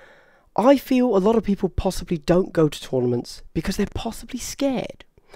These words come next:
So I want to bring up the three tournament moments that there were, like, uh, what, what's the best way to describe them? Gamer moments, if you will. Kind of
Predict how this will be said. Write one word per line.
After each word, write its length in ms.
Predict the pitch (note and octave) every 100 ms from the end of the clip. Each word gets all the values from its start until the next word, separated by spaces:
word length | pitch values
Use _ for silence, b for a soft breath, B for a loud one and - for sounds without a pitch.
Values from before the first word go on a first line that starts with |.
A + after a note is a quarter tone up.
| b b b b - F3+
So 220 | G3+ G3
I 200 | G3 B3
want 260 | B3 B3 -
to 100 | F3+
bring 200 | D#3+ D3
up 260 | D3+ -
the 120 | D#3
three 840 | C#3+ - - G3+ C4+ C#4 C4+ C4 C#4 _ - _ _ _ - - - _ -
tournament 560 | - A#3 A3+ G#3 G3+
moments 880 | D#3+ D#3 C#3 A#2+ A2+ - - - - _ _
that 160 | C3 G2
there 140 | B2
were, 420 | B2+ C3+ A#2+ - -
like, 240 | A#2+ A#2+ - - b b b b b b b b _ - -
uh, 300 | - E3 D3 B2+ -
what, 240 | D#3+ -
what's 180 | F3 F3+
the 80 | D#3
best 240 | D#3+ -
way 100 | C#3+
to 80 | C3+
describe 300 | C3+ - C3+
them? 240 | B2+ - -
Gamer 500 | G#3 D3 C#3 A#2+ A2 -
moments, 520 | B2 B2 A#2+ B2 -
if 160 | B2+ -
you 80 |
will. 300 | A#2+ B2 A#2+ B2+
Kind 240 | - D3+
of 140 | D3